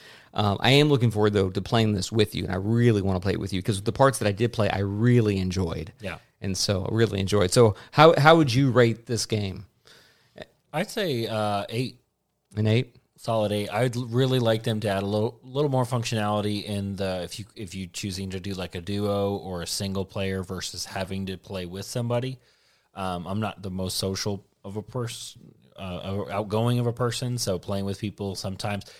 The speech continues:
Speaker 2: if I'm in the mood, it's lots of fun. Um, but most of the time, I'd rather just play by myself, or, you know, if I have the option to play with two people, I can play with somebody I know.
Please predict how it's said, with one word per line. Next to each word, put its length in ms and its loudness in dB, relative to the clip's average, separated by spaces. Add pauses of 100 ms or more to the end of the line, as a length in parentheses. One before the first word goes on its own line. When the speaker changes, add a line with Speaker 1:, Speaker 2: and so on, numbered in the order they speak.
Speaker 2:
if 100 -6
I'm 100 4
in 80 -2
the 80 -2
mood, 460 4 (240)
it's 180 -4
lots 220 4
of 80 -2
fun. 500 2 (240)
Um, 480 -6
but 140 -2
most 260 -2
of 60 -4
the 60 -6
time, 220 -4
I'd 120 -6
rather 260 -6
just 220 -8
play 100 -6
by 140 -10
myself, 520 -10
or, 320 -12
you 100 -14
know, 80 -12
if 120 -16
I 40 -12
have 100 -14
the 80 -8
option 280 -10
to 60 -12
play 160 -10
with 140 -14
two 120 -10
people, 280 -16
I 20 -18
can 160 -20
play 140 -14
with 80 -14
somebody 260 -12
I 100 -12
know. 240 -14